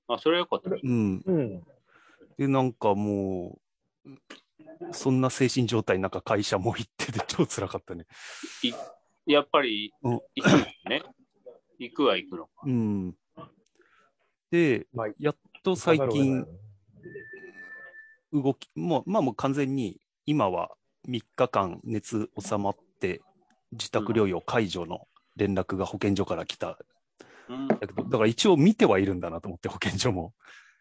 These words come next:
Speaker 3: そうですね。
Speaker 2: で、
Speaker 3: うん。
Speaker 2: 毎朝なんかね、システムに今日の体調を入力すんだよ。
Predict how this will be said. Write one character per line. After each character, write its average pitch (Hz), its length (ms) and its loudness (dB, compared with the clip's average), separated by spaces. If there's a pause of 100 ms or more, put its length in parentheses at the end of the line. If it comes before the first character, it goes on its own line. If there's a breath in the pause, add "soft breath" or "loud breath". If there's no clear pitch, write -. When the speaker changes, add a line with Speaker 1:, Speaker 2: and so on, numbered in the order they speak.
(580 soft breath)
Speaker 3:
そ 120 60 -8
う 104 40 -18
で 92 80 -14
す 98 60 -8
ね。 117 260 -6 (300)
Speaker 2:
で、 139 80 4
Speaker 3:
う - 20 4
ん。 123 60 0
Speaker 2:
毎 202 240 6
朝 113 200 2
な 107 120 4
ん 104 60 0
か 95 120 -2
ね、 90 320 -2 (220)
シ - 180 0
ス - 100 -2
テ 135 100 4
ム 98 140 0
に 92 300 -2 (320)
今 185 120 4
日 117 40 2
の 95 60 0
体 92 200 -2
調 95 300 0
を 95 160 0
入 123 160 2
力 135 200 -2
す - 100 -4
ん 95 80 -2
だ - 80 -14
よ。 - 100 -20